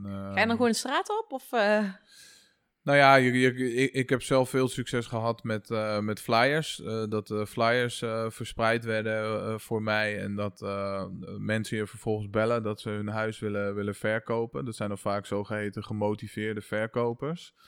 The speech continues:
Speaker 2: Hè, die, die dus eigenlijk in een stresssituatie zitten, waardoor ze snel een huis moeten verkopen. Dat kan zijn dat ze gaan emigreren of dat ze,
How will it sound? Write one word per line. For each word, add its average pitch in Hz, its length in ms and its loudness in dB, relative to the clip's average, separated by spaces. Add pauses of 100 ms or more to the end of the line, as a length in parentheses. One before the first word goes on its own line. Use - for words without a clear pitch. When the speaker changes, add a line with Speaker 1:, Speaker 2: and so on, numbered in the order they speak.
(480)
Speaker 2:
Hè, 110 160 -6
die, 101 120 -4
die 101 120 -4
dus 101 100 -4
eigenlijk 110 420 2
in 107 100 -2
een 104 80 -2
stresssituatie 107 1000 0
zitten, 104 320 -2
waardoor 101 340 0
ze 104 100 -12
snel 104 280 0
een 101 80 2
huis 104 320 -2
moeten 107 440 -4
verkopen. 104 600 -2
Dat 101 120 -4
kan 98 180 -6
zijn 98 220 -4
dat 95 120 -4
ze - 80 -12
gaan 101 160 -8
emigreren 101 840 0
of 95 160 -12
dat 95 180 -10
ze, 95 360 -8